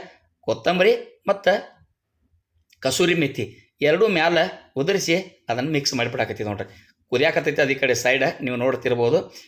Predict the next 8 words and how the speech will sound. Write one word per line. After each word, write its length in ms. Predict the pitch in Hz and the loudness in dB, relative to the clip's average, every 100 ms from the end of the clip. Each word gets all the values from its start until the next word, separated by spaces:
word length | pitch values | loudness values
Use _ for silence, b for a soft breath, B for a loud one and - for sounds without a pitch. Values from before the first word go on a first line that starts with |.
| B | B
ಹಿಂಗೆ 260 | 139 143 | -4 -4
ಕುದಿತಿರ್ಬೇಕಾದ್ರೆ 840 | - 151 190 196 185 180 190 185 180 208 B B B | -4 -4 -2 -2 0 2 4 4 2 2 B B B
ಕಸೂರಿ 320 | - 117 180 185 | -4 -2 0 0
ಮೇಥಿ 300 | 175 170 180 | 0 0 0
ಹಾಕಿಬಿಟ್ಟಂದ್ರೆ 800 | - 180 185 190 190 196 196 196 226 B B _ _ | 0 -2 -2 -6 -2 -2 2 0 0 B B _ _
ಘಮ 220 | - 139 220 190 - - _ - 110 | -4 0 2 0 -2 -12 _ -16 -2
ಡಬಲ್ 280 | 110 127 143 | 0 2 0
ಆಕೈತ್ರಿ. 360 | 120 120 117 | 0 -4 -6